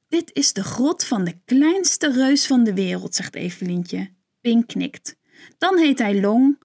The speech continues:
"Long, kom je naar buiten?" vraagt Evelientje. Er gebeurt niks. Dan zien ze ineens een klein zwart neusje. Met snorharen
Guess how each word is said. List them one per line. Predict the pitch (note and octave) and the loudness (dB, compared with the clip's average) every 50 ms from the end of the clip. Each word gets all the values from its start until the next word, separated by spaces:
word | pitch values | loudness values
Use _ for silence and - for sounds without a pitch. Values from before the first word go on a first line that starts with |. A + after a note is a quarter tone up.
| _ _ _ _ _ _ _ _ _ _ _ _ _ _ _ - | _ _ _ _ _ _ _ _ _ _ _ _ _ _ _ 0
"Long, | D4 F4 G4+ G4+ F#4+ F4+ F4+ F#4 F4+ D#4 _ | 0 2 2 2 2 2 2 0 -2 -2 _
kom | - F#4 F4+ F#4 | -2 0 0 2
je | F#4 F#4 | 2 2
naar | F4+ F4 D4+ | 0 0 0
buiten?" | D#4+ F4+ G4 G#4+ G4+ G#4 C4 A#3+ C4 D4+ | 0 0 0 0 0 0 -2 -2 -2 -2
vraagt | - - - G3 G#3 - - | -4 -6 -6 -6 -6 -6 -4
Evelientje. | - G3+ G3+ F#3+ - G3+ F#3+ F#3+ G3+ G3 F#3+ - C4 D4+ E4+ - _ _ _ _ _ _ _ _ _ _ _ _ | -4 -4 -4 -4 -4 -4 -2 -2 -2 -2 -2 0 0 0 -2 -4 _ _ _ _ _ _ _ _ _ _ _ _
Er | - G3 F3 | -8 -8 -6
gebeurt | - G3 F3 F3 D#3+ D#3 D#3+ - | -4 -4 -6 -6 -6 -6 -6 -4
niks. | G3 G#3 C4 D4+ D4+ - - - - - _ _ _ _ _ _ _ _ _ _ _ _ _ _ _ _ _ _ _ _ | -2 0 0 0 -2 -4 -8 -8 -10 -12 _ _ _ _ _ _ _ _ _ _ _ _ _ _ _ _ _ _ _ _
Dan | - D4+ F4+ G4 G#4 F#4+ | -4 -2 0 0 0 -2
zien | - - F4 F4+ F4+ F4+ | -2 0 0 0 0 0
ze | - F4 - | 0 -2 0
ineens | - B3 B3+ C4 C4+ C#4+ C#4+ - - | 2 2 4 4 4 2 2 0 -2
een | - F#3 F3 F3+ | -4 -6 -6 -6
klein | - - B3+ C#4 C#4+ D4 D4+ D4+ D#4 D4+ | -4 0 2 2 4 4 4 4 4 2
zwart | C#4 - - A#3+ G#3+ A#3+ B3 B3+ B3+ - - | 0 -2 -2 -2 -2 -2 -2 -4 -6 -8 -6
neusje. | F#3 F3 F3 E3+ E3+ F3 F3 E3+ - - F#3 F#3 F#3 - _ _ _ _ _ _ _ _ _ _ _ _ _ | -4 -4 -4 -4 -4 -6 -6 -6 -6 -6 -6 -8 -10 -12 _ _ _ _ _ _ _ _ _ _ _ _ _
Met | - - F3 F3+ - | -6 -4 -2 -2 -2
snorharen | - - - B3+ C4+ D#4 D#4+ C#4+ A3 F#3 F#3 F#3+ F#3 F3+ - | 0 2 4 6 6 6 4 4 2 0 -2 -2 -2 -4 -4